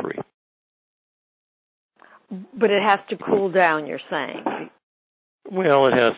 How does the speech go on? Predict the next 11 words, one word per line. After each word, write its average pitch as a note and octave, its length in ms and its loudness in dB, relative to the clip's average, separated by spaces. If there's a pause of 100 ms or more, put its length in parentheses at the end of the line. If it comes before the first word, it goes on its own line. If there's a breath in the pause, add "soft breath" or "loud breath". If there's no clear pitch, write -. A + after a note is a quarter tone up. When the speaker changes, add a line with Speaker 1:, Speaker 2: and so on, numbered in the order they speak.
Speaker 1:
to, F2+ 560 -4 (500)
it, G2 160 -8 (180)
it F#2 180 -6
has F#2 340 -2 (100)
to E2+ 300 -10
be, F2 400 -12 (440 loud breath)
you A2 100 0
know, F#2+ 260 2 (1080)
if G#2+ 240 -2
it's G2+ 220 -2 (140)
the F2+ 100 -4